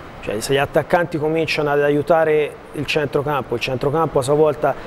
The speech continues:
aiuta la difesa, poi è chiaro che il compito dei quattro difensori è molto più semplice. Abbiamo un, un Carlo Pelagatti che è un pilastro, un altro cardine della squadra, un elemento molto esperto, ha fatto due,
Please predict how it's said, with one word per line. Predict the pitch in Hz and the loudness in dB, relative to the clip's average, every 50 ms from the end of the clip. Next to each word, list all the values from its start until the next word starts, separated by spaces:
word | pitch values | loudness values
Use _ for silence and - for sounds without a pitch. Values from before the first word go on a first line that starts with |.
| - - - | -14 -4 0
aiuta | - 147 156 147 156 156 | 2 4 4 4 4 4
la | 156 160 | 4 4
difesa, | 170 156 - 156 160 151 151 156 151 - - - - - | 2 2 2 2 2 4 4 2 0 0 -4 -10 -6 0
poi | - 147 147 | 2 4 4
è | 151 143 | 4 4
chiaro | - 165 160 156 151 143 | 4 4 4 4 2 0
che | - 147 | 0 -2
il | 139 123 - | -2 -2 0
compito | - 170 160 151 147 - 156 143 - 147 139 135 127 - - - - | 2 2 2 2 0 -2 -2 0 2 2 2 2 -2 -6 -10 -10 0
dei | 139 139 135 | 2 2 2
quattro | - 160 160 156 151 - 160 156 | 4 4 4 4 2 0 -2 -2
difensori | 143 139 123 151 151 139 - - 165 165 160 160 156 151 - - - - | -2 -2 -2 -2 -2 -2 0 2 4 4 4 4 2 0 -2 -6 -12 -10
è | - 127 | -4 -2
molto | 131 143 147 143 - - | 0 2 2 2 0 0
più | 139 131 139 | 0 0 0
semplice. | 127 135 143 127 - - - 107 - 110 104 98 - - - - - - - - - - - - - | 0 0 0 -2 -2 -4 -8 -8 -8 -8 -10 -10 -14 -16 -18 -18 -18 -18 -18 -18 -18 -18 -18 -10 -4
Abbiamo | 123 127 123 127 165 160 160 151 147 147 135 135 147 160 | -2 2 4 4 4 4 2 2 0 0 0 -2 -2 -2
un, | 156 147 143 139 139 139 135 131 127 127 - | -2 -2 -2 -2 -2 -2 -2 -4 -4 -4 -4
un | 139 143 127 | -4 -4 -2
Carlo | - - 156 147 147 143 139 135 | 0 2 2 2 2 0 -2 0
Pelagatti | - 139 139 135 131 151 147 143 139 - - 139 123 | 0 0 0 2 2 2 0 0 -2 -4 -6 -6 -4
che | 117 127 127 | -2 -2 -2
è | 127 127 | -2 -2
un | 131 131 123 - - | -4 -6 -6 -6 -4
pilastro, | 147 139 143 151 151 151 - - - 220 160 147 - - - - - | -2 0 2 2 2 0 -2 -2 0 2 2 2 2 -2 -10 -12 -4
un | - 131 139 | 0 2 4
altro | 143 143 143 135 - - 147 143 135 127 - - - - - - - | 4 4 2 0 -2 -2 0 2 2 2 0 -2 -8 -16 -16 -10 0
cardine | - 160 151 151 139 131 131 143 143 135 135 131 | 2 2 2 2 0 -2 -2 -2 -2 0 0 0
della | 135 131 131 127 | 0 2 0 0
squadra, | - - - 160 151 143 143 147 147 139 | -2 -2 0 2 2 2 2 2 0 0
un | 135 131 | 0 -2
elemento | 131 131 131 135 139 143 139 131 - - | -2 -2 -2 0 0 -2 -2 -2 -2 -2
molto | 139 135 139 135 131 - 139 | -2 -2 -2 -4 -4 -4 -4
esperto, | 123 - - 175 165 147 131 - - | -4 0 2 2 4 4 2 -2 -4
ha | 131 | -4
fatto | - 139 131 - - 135 | -2 -2 -2 -2 -2 -2
due, | 127 135 139 139 135 135 135 131 127 | 2 2 2 4 4 4 2 2 0